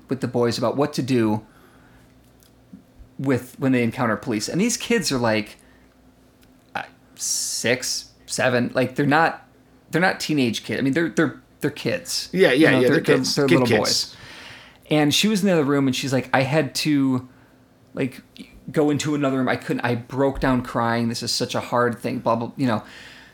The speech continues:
Speaker 1: And I've seen a lot of that from, from black women or, or black men, you know, about the conversation and what a hard conversation it is. And I cannot begin to understand how hard that is. And I'm so <laughs> thankful that I don't have to have it. But then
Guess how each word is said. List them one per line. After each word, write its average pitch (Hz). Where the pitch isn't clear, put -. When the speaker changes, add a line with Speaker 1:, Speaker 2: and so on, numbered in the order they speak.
Speaker 1:
And 160
I've 165
seen 214
a 175
lot 123
of 104
that 87
from, 120
from 127
black 113
women 107
or, 107
or 117
black 107
men, 101
you 120
know, 104
about 107
the 110
conversation 113
and 117
what 110
a 107
hard 110
conversation 113
it 101
is. 101
And 123
I 131
cannot 147
begin 147
to 139
understand 104
how 135
hard 120
that 104
is. 101
And 113
I'm 110
so 131
<laughs> -
thankful -
that 143
I 131
don't 131
have 120
to 104
have 165
it. -
But -
then 208